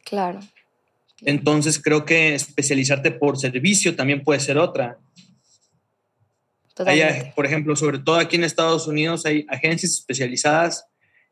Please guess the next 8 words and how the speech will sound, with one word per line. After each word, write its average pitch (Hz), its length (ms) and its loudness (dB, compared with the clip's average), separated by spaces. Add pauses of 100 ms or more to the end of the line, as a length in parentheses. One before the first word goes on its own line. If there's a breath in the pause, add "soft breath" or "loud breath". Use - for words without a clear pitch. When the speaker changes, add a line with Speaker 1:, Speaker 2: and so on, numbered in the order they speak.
Speaker 2:
en 180 480 2 (160)
WhatsApp. 139 640 0 (500)
Speaker 1:
Sí, - 240 -4
sí. 180 160 -14
Speaker 2:
Agencias 147 400 -4
especializadas 143 800 -2
en 175 420 -2
TikTok. 127 480 -10